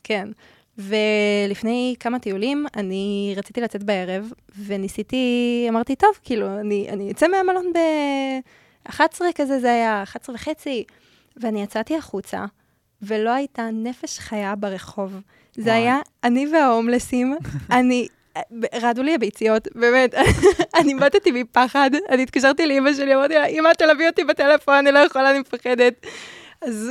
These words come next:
Speaker 1: פשוט כאילו, יש מקומות, צריך ללכת ל-, א', למקומות ה-, המרכזיים, אמ,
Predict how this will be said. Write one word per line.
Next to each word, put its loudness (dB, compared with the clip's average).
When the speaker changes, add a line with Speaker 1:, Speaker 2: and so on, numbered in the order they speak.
Speaker 1:
פשוט -6
כאילו, 2
יש 2
מקומות, 2
צריך -2
ללכת -2
ל-, -2
א', 2
למקומות -2
ה-, -2
המרכזיים, -2
אמ, 0